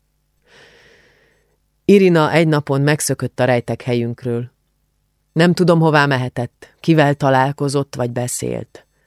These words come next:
Én is már csak a haláláról értesültem az újságokból. Elhallgatott, majd kisvártatva halkabban folytatta.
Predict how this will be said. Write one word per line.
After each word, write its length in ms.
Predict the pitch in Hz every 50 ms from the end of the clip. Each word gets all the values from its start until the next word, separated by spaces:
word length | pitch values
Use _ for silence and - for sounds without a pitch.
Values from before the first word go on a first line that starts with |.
| _ _ _ _ _
Én 240 | - 151 151 156 151
is 120 | 139 -
már 180 | - 135 123 127
csak 200 | - - 131 -
a 60 | 123
haláláról 720 | 120 131 135 135 135 123 123 120 120 117 117 117 120 120
értesültem 720 | 117 117 117 117 - - 117 - - 123 120 - - 110
az 140 | 113 117 -
újságokból. 960 | - - 117 - - - - - - - - - _ - - - - - _ _ _ _ _ _ _ _ _ _ _ _ _ _ _ _ _ _ _ _ _ _ _ _ _ _ _
Elhallgatott, 920 | - 147 139 123 127 123 123 127 131 127 - - 131 - - _ - _ _ _ _ _ _ _ _ _ _ _
majd 180 | 156 156 151
kisvártatva 680 | - - 202 - - 170 143 139 - 139 127 - - 123
halkabban 560 | 123 120 113 110 - 120 120 120 123 113 120
folytatta. 720 | - - - 127 123 - 120 117 - _ - - - 135